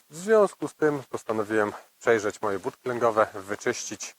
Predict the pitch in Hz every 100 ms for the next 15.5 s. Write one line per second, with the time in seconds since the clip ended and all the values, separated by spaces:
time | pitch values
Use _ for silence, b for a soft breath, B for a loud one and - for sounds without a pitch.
0 | _ - 107 - 107 104 104 147 - _
1 | _ _ _ _ - 107 107 104 101 101
2 | 98 101 95 101 107 101 - 107 - 110
3 | 104 104 98 101 95 - 98 95 92 101
4 | - 98 101 95 95 95 98 95 - 92
5 | 90 101 110 151 185 151 b b b b
6 | _ - 202 202 190 170 - 131 127 127
7 | - - 107 123 113 - 170 160 135 -
8 | 123 120 123 117 113 - 107 - 104 -
9 | 113 104 95 110 104 104 101 98 - -
10 | 156 127 127 120 113 104 92 92 _ 127
11 | 131 123 - 113 107 - 104 98 - 104
12 | 101 104 110 101 95 92 _ - - 98
13 | - 95 95 104 120 107 104 - 95 92
14 | - 98 95 - 92 95 98 98 - 101
15 | 107 104 95 95